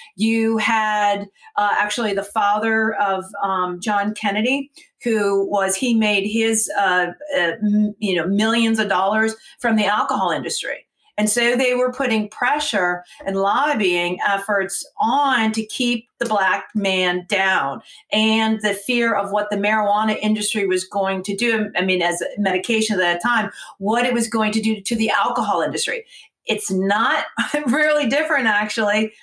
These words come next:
what's, what's gone on there. And that's another story to, to share. But anyway, so you had these pressures. Um, and so, um, there was this, uh, guy,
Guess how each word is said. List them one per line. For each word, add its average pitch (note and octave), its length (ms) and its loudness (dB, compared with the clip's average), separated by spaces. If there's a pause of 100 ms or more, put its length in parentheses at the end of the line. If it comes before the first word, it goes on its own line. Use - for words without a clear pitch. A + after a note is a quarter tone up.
(180)
what's, A3 280 -2
what's G#3+ 300 -2
gone G3+ 300 0
on G3 200 2
there. A3+ 200 2
And F#3 100 0
that's G#3 160 0
another G#3+ 280 2
story E3+ 520 -2
to, G3+ 260 -2
to G#3 140 -2
share. A#3+ 500 0 (260)
But D4 100 0
anyway, D4+ 160 2
so C4 120 -2
you B3+ 80 0
had C4+ 280 0
these B3 200 -2
pressures. B3+ 760 -2 (360)
Um, A3 460 2
and A#3 140 2
so, A#3 500 2
um, A3 480 2
there A#3 160 0
was A#3 160 0
this, A#3 220 -2
uh, G#3 440 2
guy, A3+ 480 0